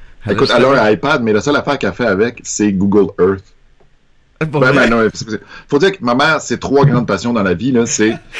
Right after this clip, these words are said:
Speaker 2: c'est, euh, après ça, on va fermer le, <laughs> on va fermer le chapitre sur ma mère. C'est les films,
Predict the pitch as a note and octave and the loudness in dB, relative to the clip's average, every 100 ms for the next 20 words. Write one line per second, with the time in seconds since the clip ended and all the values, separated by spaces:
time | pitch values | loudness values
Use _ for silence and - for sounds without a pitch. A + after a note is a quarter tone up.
0 | - - - _ _ - - - - B2 | -14 -16 -20 _ _ -20 -10 -4 0 2
1 | B2 - _ _ - A#2 A2 G#2+ G#2 A2+ | 2 0 _ _ 0 2 2 0 -2 0
2 | F#2 G#2+ G2 A2 F#2+ E2 - - - - | 0 0 0 0 0 -2 -4 -6 -2 -2
3 | C3+ - - - B2+ B2 - A2+ B2+ A#2+ | 0 0 -2 0 2 0 2 2 2 2
4 | - - A2 A#2+ A#2+ G#2+ G2+ G#2+ - - | 0 -2 0 0 2 2 2 0 -2 -8
5 | - - - - - C#3 C3+ - - - | -10 -12 -10 -4 2 4 2 -2 -20 -20
6 | - - _ - G#2+ F#2 B2+ F#3 A#2+ | -20 -20 _ 0 0 2 2 2 -2